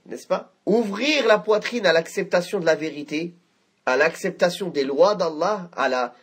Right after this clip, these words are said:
au jugement d'Allah religieux,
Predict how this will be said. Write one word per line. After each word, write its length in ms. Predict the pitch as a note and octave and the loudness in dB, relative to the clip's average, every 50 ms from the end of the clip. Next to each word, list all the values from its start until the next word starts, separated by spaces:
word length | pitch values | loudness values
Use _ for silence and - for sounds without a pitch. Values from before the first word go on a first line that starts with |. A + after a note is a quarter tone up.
| _ _ | _ _
au 160 | - C3+ C#3+ C#3 | -4 -2 -2 -2
jugement 680 | B2 B2 - F#3 B3+ C4 A3 F#3 G3+ A3 A3 A3 G#3 | -2 -2 0 0 2 2 0 0 0 0 2 2 2
d'Allah 680 | F3+ E3+ F3+ F3+ E3+ D#3+ E3 F3+ F#3 G3+ A#3 A#3 G#3+ - _ _ _ _ _ _ _ _ _ _ _ | 2 2 0 0 0 0 2 2 4 2 2 0 -4 -14 _ _ _ _ _ _ _ _ _ _ _
religieux, 800 | - - - F#3+ G3 G3+ F#3+ E3+ - D#3 F#3 G#3 A3+ A#3 A#3 - | 0 4 4 4 4 2 -4 -6 -4 -2 0 0 0 0 -4 -10